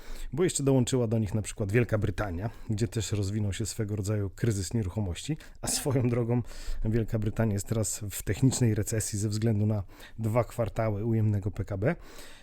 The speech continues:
No i możecie zakładać, kto jest największym partnerem handlowym Wielkiej Brytanii i pewnie traficie, mm, za pierwszym razem. Ale wracając do tematu,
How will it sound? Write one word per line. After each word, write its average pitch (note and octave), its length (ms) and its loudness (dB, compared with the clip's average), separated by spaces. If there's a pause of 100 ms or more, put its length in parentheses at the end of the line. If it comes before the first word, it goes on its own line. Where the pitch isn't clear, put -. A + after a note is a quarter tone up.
(240)
No A3+ 260 0
i A3 140 2
możecie F#3+ 420 4
zakładać, D3+ 800 2
kto - 140 0
jest A#2 160 4
największym A2+ 440 2
partnerem A2 420 0
handlowym G#2 440 2
Wielkiej G#2+ 320 -2
Brytanii G3+ 560 0
i F3+ 60 0
pewnie D3+ 380 6
traficie, G#2 640 -4 (320)
mm, G2 420 -2
za G2 120 -2
pierwszym G2+ 340 -2
razem. F#2 320 0 (400)
Ale C#3 120 6
wracając B2 380 4
do A#2 100 2
tematu, A#2+ 420 2